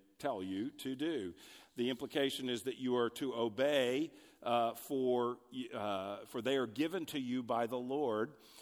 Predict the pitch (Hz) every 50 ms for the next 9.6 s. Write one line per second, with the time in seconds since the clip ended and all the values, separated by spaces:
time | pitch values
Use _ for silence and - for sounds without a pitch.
0 | - - _ - 135 143 147 151 147 160 151 - - - - 143 202 226 202 208
1 | - - - 202 190 143 104 98 - - 143 143 131 - - - 165 196 220 220
2 | 226 214 196 180 175 147 143 139 131 139 160 175 185 190 185 170 151 135 123 139
3 | 131 127 117 101 - - 165 170 147 127 110 - - 107 113 151 151 - 160 -
4 | - - - 165 156 151 151 - - - - - - - _ - 131 139 - 131
5 | 135 147 175 170 165 160 151 151 131 131 131 127 131 127 117 - - 127 113 104
6 | 95 82 73 73 - _ - - - - - _ _ 123 120 135 151 175 190 202
7 | 208 214 170 165 175 151 117 160 156 180 214 220 156 139 123 113 110 107 113 123
8 | 135 - 127 120 110 - 123 113 117 117 131 151 - 120 143 143 135 - - -
9 | 143 135 113 - 127 113 120 131 135 123 113 107